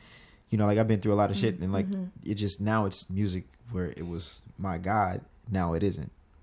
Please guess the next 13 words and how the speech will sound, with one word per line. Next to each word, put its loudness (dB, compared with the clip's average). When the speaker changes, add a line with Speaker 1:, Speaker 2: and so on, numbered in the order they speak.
Speaker 1:
because -8
I -2
have -4
a -8
different -6
perspective -6
on -8
life. -8
Have -4
you 2
noticed -2
that -8
that -6